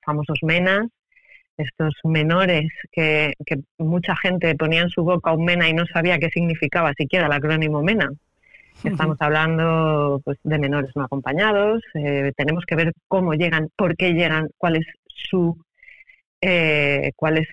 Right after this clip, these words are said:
Speaker 1: su criminalidad real, cuál es el impacto real que se está teniendo, por ejemplo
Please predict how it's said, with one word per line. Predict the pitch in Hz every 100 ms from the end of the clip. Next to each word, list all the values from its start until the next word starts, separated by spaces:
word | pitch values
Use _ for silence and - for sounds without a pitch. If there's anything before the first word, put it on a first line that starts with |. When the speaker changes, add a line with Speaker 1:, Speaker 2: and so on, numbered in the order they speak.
| -
Speaker 1:
su | - 170
criminalidad | 180 185 175 156 151 151
real, | - 143 165 165
cuál | 160 165
es | -
el | 160
impacto | 156 139 131 -
real | 165 143 151 165
que | 151
se | 147 147
está | 156
teniendo, | 143 143 165 170 156
por | 143
ejemplo | 143 - 156 151